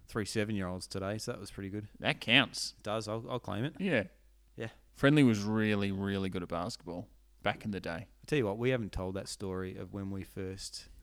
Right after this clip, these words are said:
Speaker 1: <laughs> laid eyes on each other.
Speaker 2: Yeah, this is good.
Speaker 1: We should, it's completely not relevant,
Speaker 2: No,
Speaker 1: but
Speaker 2: it is. We'll link it
Speaker 1: okay.
Speaker 2: in.
Speaker 1: Okay, go. Tell the
Speaker 2: Um,
Speaker 1: story.
Speaker 2: so I played when I was at Bible college. I
Speaker 1: I've
Speaker 2: went
Speaker 1: got the link.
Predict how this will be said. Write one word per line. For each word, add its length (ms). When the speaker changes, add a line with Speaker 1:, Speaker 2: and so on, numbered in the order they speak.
Speaker 1:
<laughs> 540
laid 240
eyes 220
on 80
each 160
other. 200
Speaker 2:
Yeah, 400
this 220
is 140
good. 300
Speaker 1:
We 80
should, 200
it's 240
completely 540
not 320
relevant, 460
Speaker 2:
No, 100
Speaker 1:
but 120
Speaker 2:
it 100
is. 220
We'll 140
link 220
it 40
Speaker 1:
okay. 100
Speaker 2:
in. 180
Speaker 1:
Okay, 240
go. 260
Tell 140
the 100
Speaker 2:
Um, 80
Speaker 1:
story. 380
Speaker 2:
so 420
I 340
played 460
when 140
I 60
was 100
at 80
Bible 220
college. 240
I 60
Speaker 1:
I've 40
Speaker 2:
went 120
Speaker 1:
got 60
the 80
link. 220